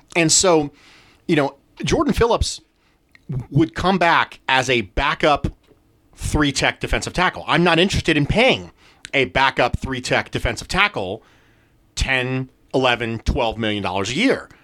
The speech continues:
I'm, I'm not interested in that. That doesn't do anything for me. However, there will be a team that has a gaping hole at three tech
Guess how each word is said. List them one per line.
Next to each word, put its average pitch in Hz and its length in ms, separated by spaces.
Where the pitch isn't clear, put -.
I'm, 139 240
I'm 131 120
not 120 160
interested 147 360
in 98 80
that. 87 120
That 110 120
doesn't 110 220
do 135 140
anything 104 180
for 95 100
me. 85 140
However, 202 340
there 180 140
will 262 260
be 175 140
a 127 40
team 117 480
that 151 240
has 180 300
a 160 80
gaping 170 440
hole 208 480
at 120 180
three 127 180
tech - 400